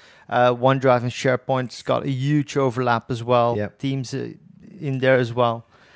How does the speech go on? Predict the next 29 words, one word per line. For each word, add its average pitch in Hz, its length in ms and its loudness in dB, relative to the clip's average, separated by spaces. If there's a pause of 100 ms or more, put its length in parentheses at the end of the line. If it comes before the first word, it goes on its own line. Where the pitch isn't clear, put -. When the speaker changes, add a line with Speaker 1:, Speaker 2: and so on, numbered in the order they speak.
(220)
Speaker 1:
Um, 120 600 0
Speaker 2:
But, 160 220 0
but 170 120 0
the 170 60 0
main 196 240 0
reason 156 420 -2
for 135 120 -8
not, 123 260 -8
for 123 120 -2
not 113 240 -4
doing 120 320 2
it 90 160 -6
is 95 220 -8
that 107 260 -4
ta-, 156 140 -2
if 147 180 -6
we 190 80 -2
take - 300 -6
security, 98 500 -6
for 98 120 -6
example, 87 500 -10 (100)
Speaker 1:
Mm-hmm. 120 200 -2 (320)
Speaker 2:
all 110 60 0
right, 117 180 -2
so 120 300 0 (440)
you've 123 160 -2
got 123 200 -2
security 143 720 -6
around, 110 840 -4